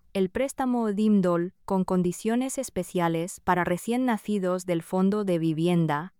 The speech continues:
y Urbanismo, es un préstamo de carácter político dirigido a familias con hijos,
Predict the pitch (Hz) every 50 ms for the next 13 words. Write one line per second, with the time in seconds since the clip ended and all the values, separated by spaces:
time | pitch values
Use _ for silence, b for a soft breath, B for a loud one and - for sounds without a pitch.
0 | _ _ - 202 202 196 190 185 185 185 190 214 233 233 226 220 214 208 - -
1 | 233 240 - 247 240 226 208 - 233 247 - - 240 220 220 214 196 190 175 -
2 | 180 175 180 185 - - 202 202 196 - - 180 170 180 185 - 208 196 - -
3 | 226 226 196 185 175 170 165 - - 196 202 196 220 220 - _ - 170 165 -
4 | - 180 165 170 185 208 214 220 226 226 226 - - - - 170 165 165 160 160
5 | - - - 151 170 - -